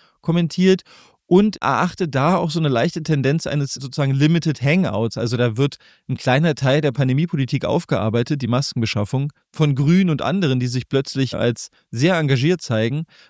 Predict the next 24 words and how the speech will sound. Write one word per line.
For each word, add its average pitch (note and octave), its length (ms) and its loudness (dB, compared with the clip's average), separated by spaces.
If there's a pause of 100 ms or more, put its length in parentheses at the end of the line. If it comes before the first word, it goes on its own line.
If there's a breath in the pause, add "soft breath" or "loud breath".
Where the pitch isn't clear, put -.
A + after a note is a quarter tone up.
Was C#3+ 260 0
aber D#3+ 200 0
wiederum D3 340 0
nicht A3+ 220 -4
gesagt A#2 420 -2
wird, D#3 100 -2
und C#3+ 100 -2
das C3 120 0
steht - 180 -6
in A#2+ 100 -2
den A2 100 -2
Protokollen D#3 540 -2
auch, G3 360 0 (480 loud breath)
dass C#3 240 -2
Masken A#3+ 680 -2
für - 140 0
Laien D#3 580 2
und B2+ 140 -6
in C3 60 0
der C3+ 100 0
Öffentlichkeit C#3 640 -2
nie D#3+ 200 2
empfohlen D#3 520 0
wurden, A3 360 -2